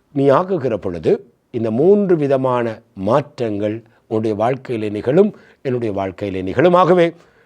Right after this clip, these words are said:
கடந்த வாரம் நாங்கள் பாலைவனத்துக்கு போனோம்.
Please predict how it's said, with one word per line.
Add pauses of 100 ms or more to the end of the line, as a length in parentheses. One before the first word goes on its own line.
(140)
கடந்த
வாரம் (160)
நாங்கள்
பாலைவனத்துக்கு
போனோம்.